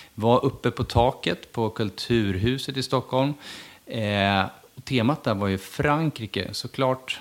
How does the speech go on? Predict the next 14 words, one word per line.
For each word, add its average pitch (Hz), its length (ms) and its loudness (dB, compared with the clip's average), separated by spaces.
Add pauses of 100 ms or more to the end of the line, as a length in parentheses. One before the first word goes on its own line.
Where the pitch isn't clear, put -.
var 135 140 -2
jag 131 100 4
en 123 80 0
kulturfestival 113 720 0
utan 101 400 -2
franska 98 340 -2
viner. 107 320 2 (420)
Jag 123 200 4
hade 135 180 6
med 117 280 6
mig 110 440 0 (240)
Beatrice 92 580 0
Becher, 110 520 2
sommelier. 120 640 2